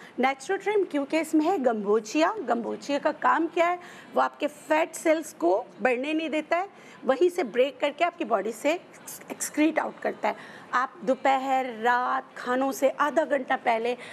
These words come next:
आप इसका इस्तेमाल कर सकते हैं। साशे है, आप एक साशे आधे कप गर्म पानी में डाल-, डा-, डालिए और इसका इस्तेमाल कीजिए। आप, आपको slow and gradually तो नहीं कहूँगी मैं, क्योंकि आपको जल्दी है, तो आपको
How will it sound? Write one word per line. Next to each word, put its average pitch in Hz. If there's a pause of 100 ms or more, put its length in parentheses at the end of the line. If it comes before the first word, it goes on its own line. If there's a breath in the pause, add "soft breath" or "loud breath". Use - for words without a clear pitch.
(140 loud breath)
आप 240
इसका 226
इस्तेमाल 220
कर 277
सकते -
हैं। 294 (300 loud breath)
साशे 349
है, 349 (320 loud breath)
आप 254
एक 302
साशे 311
आधे 269
कप 262
गर्म 233
पानी 226
में 320
डाल-, 311
डा-, -
डालिए 269 (300 loud breath)
और 233
इसका 220
इस्तेमाल 233
कीजिए। 294
आप, 214 (260)
आपको 277
slow 302
and 269
gradually 233 (480 loud breath)
तो 302
नहीं 269
कहूँगी 226
मैं, 233
क्योंकि 285
आपको 262
जल्दी 277
है, 320
तो - (100)
आपको 311